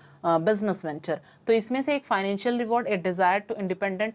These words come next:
and risk taking, तीनों चीज़ें क्या होती हैं? मोटिवेट करती हैं कोई बिजनेस वेंचर को स्टार्ट करने के लिए, इसलिए ऑप्शन डी हो जाएगा इसमें सही। नेक्स्ट क्वेश्चन नंबर फ़ोर है, which industrial sector leads to naturally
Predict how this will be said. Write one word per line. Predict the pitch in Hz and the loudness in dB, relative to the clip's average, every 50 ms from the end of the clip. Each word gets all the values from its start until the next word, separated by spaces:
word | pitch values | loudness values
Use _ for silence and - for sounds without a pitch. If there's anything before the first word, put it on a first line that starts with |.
| - - | -6 -4
and | 196 190 165 185 | -4 -2 0 0
risk | 226 240 - - | -2 -2 -2 -2
taking, | 226 202 208 196 196 226 226 226 | -2 0 0 0 -2 -2 -6 -6
तीनों | 220 - - 240 240 247 269 302 311 | -4 -2 0 2 2 2 2 0 0
चीज़ें | 311 - 220 202 196 185 180 208 202 | 0 0 0 2 2 2 2 2 2
क्या | 196 214 202 196 | 2 2 0 0
होती | 190 196 185 - 226 | 0 -2 -2 -2 -4
हैं? | 233 | -4
मोटिवेट | 220 196 180 170 - - 196 185 214 233 226 247 - - | 0 0 0 0 0 0 0 2 2 2 2 0 0 0
करती | 190 170 - - 196 196 | 0 0 0 -2 -4 -4
हैं | 208 202 | -4 -2
कोई | 202 - 196 196 | 2 2 2 2
बिजनेस | 165 170 165 156 - 196 202 196 - 170 | 2 0 -4 -4 -4 -6 -6 -6 -6 -6
वेंचर | 156 151 147 175 | -6 -6 -6 -6
को | 165 - 220 214 | -2 0 0 0
स्टार्ट | 208 214 - - 147 147 - - | 0 -2 -2 0 0 0 0 -4
करने | - - 147 151 - 175 | -6 -6 -6 -6 -8 -12
के | - - 151 | -10 -10 -6
लिए, | 160 160 160 160 170 - - - - - - - | -4 -4 -4 -4 -6 -10 -18 -20 -20 -4 0 0
इसलिए | - - - - 277 240 | 0 2 2 2 4 4
ऑप्शन | 220 208 - 240 226 208 | 2 2 -2 -4 -4 -2
डी | 190 220 208 | -2 -2 0
हो | 190 165 | 0 0
जाएगा | 156 165 156 160 196 | 2 2 2 2 2
इसमें | 208 175 - - 196 196 | 0 0 -2 -6 -10 -10
सही। | 202 - - 151 151 147 143 - _ - - - - - - - _ - | -8 -10 -10 -10 -10 -12 -12 -14 _ -20 -20 -20 -20 -20 -20 -8 _ 0
नेक्स्ट | 247 294 285 - - | 0 0 0 -2 -2
क्वेश्चन | 294 262 - 269 | -2 -2 0 -2
नंबर | 254 247 240 | 0 0 0
फ़ोर | 240 - - 240 254 262 262 | 0 0 2 4 4 4 2
है, | 285 220 | 0 0
which | 214 220 277 269 - | 0 -2 -2 0 0
industrial | 294 277 262 269 269 - - 285 277 262 - | 0 2 2 0 0 -2 -2 -2 -2 -2 0
sector | - 240 - _ - 233 226 202 190 | -2 -2 -2 _ -2 -2 0 0 0
leads | 208 226 233 233 - | 0 -2 -4 -4 -4
to | - | -4
naturally | 240 214 202 196 196 - - 214 208 233 | -2 0 0 0 -2 -2 -2 -2 -2 -2